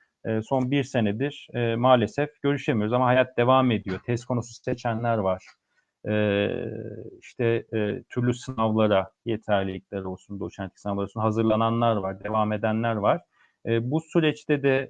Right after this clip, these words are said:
e, hocalarımızın, e, aktaracağı konular, başlıklar, e,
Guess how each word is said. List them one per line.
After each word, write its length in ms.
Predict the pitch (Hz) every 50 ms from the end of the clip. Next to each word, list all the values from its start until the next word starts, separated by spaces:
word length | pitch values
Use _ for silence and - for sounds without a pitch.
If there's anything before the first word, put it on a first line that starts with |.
| - 113
e, 260 | 117 113 113 113 - - - -
hocalarımızın, 920 | 117 117 127 123 131 135 127 127 127 131 131 127 123 131 135 135 131 127 - -
e, 120 | 113 107 110
aktaracağı 760 | 107 107 110 - - 123 120 120 117 110 131 127 123 120 -
konular, 520 | - 120 117 120 113 113 107 107 107 104
başlıklar, 760 | 113 110 107 - - 113 - _ - 113 107 104 - - - _ _ _ _ _ _ _
e, 40 | -